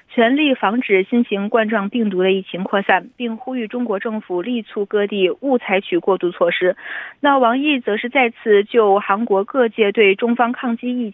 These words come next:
情给予关注和支持表示了感谢，并高度评价了最近韩国政府做好防控防疫工作，以及展现出的抗疫意志。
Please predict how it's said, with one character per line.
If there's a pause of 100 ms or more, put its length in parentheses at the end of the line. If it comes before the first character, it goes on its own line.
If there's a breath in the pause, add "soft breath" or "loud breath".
情
给
予
关
注
和
支
持
表
示
了
感
谢， (320 loud breath)
并
高
度
评
价
了
最
近
韩
国
政
府
做
好
防
控
防
疫
工
作， (280 loud breath)
以
及
展
现
出
的
抗
疫
意
志。